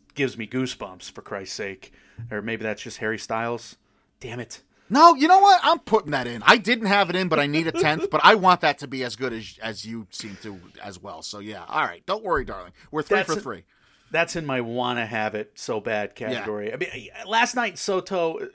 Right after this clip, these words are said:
Speaker 1: Soto, Soho is what I really want, I would say, 'cause Edgar Wright's my
Speaker 2: Right.
Speaker 1: favorite filmmaker since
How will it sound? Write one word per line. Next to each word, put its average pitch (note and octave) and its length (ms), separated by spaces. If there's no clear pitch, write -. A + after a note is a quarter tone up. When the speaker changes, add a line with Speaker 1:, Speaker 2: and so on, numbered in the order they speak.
Speaker 1:
Soto, G#2 640
Soho C#3+ 480
is - 160
what A#2 160
I G#2+ 60
really D3+ 360
want, C#3 360
I C3+ 100
would C3 140
say, C3 240
'cause A#2+ 240
Edgar B2 220
Wright's A#2 300
my A#2 80
Speaker 2:
Right. A#2+ 140
Speaker 1:
favorite A2+ 240
filmmaker A#2 680
since - 420